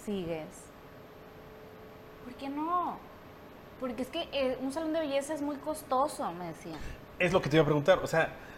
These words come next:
Speaker 2: en, en, en la mente, yo creo que, pues, por, como es muy estético, muy imagen, muy, no sé,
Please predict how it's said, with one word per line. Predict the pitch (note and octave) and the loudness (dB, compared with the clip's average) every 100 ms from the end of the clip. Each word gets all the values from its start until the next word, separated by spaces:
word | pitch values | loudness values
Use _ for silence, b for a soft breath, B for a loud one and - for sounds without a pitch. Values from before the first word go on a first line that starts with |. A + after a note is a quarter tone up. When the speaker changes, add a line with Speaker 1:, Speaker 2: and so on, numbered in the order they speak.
| B C#3+ | B 0
Speaker 2:
en, | D3 C#3+ | 0 2
en, | C#3 C#3 | 0 2
en | C#3 C3+ C#3 | 0 0 4
la | C#3+ | 4
mente, | D3 F3+ G#3 G#3 F#3+ G#3+ | 6 4 4 4 4 4
yo | D#3+ | 2
creo | E3+ F3 | 2 0
que, | |
pues, | C#3 B2+ | -2 -4
por, | - C3+ B2+ | 0 0 0
como | - C3+ | 2 4
es | D#3 | 4
muy | E3+ F#3 | 4 2
estético, | - - F3+ - E3+ E3+ | 2 2 0 0 -4 -2
muy | D#3 D#3 E3 | 0 0 0
imagen, | E3+ E3 F3 - D#3+ | 0 0 0 0 -2
muy, | D3+ D3+ E3 D#3 C3+ | 0 2 2 0 2
no | C#3 | 2
sé, | C#3 E3 | 4 2